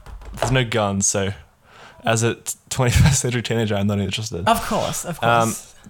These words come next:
Speaker 1: but, like, legit, Russell Crowe definitely deserves Best Actor win. Joaquin Phoenix is quite good. The
Speaker 2: Is he
Speaker 1: performances,
Speaker 2: in
Speaker 1: the
Speaker 2: this?
Speaker 1: performances are good. Yeah.
Speaker 2: I didn't
Speaker 1: But,
Speaker 2: know
Speaker 1: but
Speaker 2: Joaquin
Speaker 1: no,
Speaker 2: Phoenix.
Speaker 1: you've seen it. I don't believe you. You have seen it, so don't, don't try that, Joel. Don't try that. It's not gonna work, all right?
Speaker 2: <laughs>
Speaker 1: Um,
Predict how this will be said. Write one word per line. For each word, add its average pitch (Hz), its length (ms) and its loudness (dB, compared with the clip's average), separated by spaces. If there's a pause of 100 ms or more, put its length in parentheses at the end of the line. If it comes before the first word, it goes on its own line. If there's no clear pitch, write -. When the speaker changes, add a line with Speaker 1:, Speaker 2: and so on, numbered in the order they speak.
Speaker 1:
but, 196 160 0
like, 185 300 2
legit, 165 480 0
Russell 180 260 2
Crowe 151 200 4
definitely 127 340 2
deserves 110 280 2
Best 104 200 -2
Actor 98 240 -2
win. 101 180 2
Joaquin 117 300 0
Phoenix 101 320 -2
is 101 80 -6
quite 98 200 -8
good. 95 200 -4
The 214 60 -2
Speaker 2:
Is 165 60 -2
he 165 40 0
Speaker 1:
performances, - 340 2
Speaker 2:
in 277 60 -2
Speaker 1:
the 349 80 2
Speaker 2:
this? 147 80 2
Speaker 1:
performances 190 440 4
are 123 220 4
good. 113 300 0 (160)
Yeah. 131 340 2 (100)
Speaker 2:
I 233 120 -2
didn't 269 160 0
Speaker 1:
But, 147 60 0
Speaker 2:
know - 80 0
Speaker 1:
but 277 160 0
Speaker 2:
Joaquin 135 200 0
Speaker 1:
no, 135 80 4
Speaker 2:
Phoenix. 123 120 2
Speaker 1:
you've 123 100 0
seen 123 180 0
it. - 80 -6
I 107 60 -4
don't 117 160 -2
believe 101 220 -4
you. 113 100 -2
You 120 80 2
have 117 140 0
seen - 180 -6
it, - 160 -10
so - 160 -8 (680)
don't, 127 200 2
don't 147 220 6
try 117 160 4
that, 101 160 2
Joel. - 160 -2
Don't 240 100 0
try 226 240 4
that. 107 360 4
It's 98 80 0
not 143 80 4
gonna 117 120 2
work, 104 240 0
all 107 80 0
right? 156 580 0
Speaker 2:
<laughs> - 60 -18 (480)
Speaker 1:
Um, 117 320 4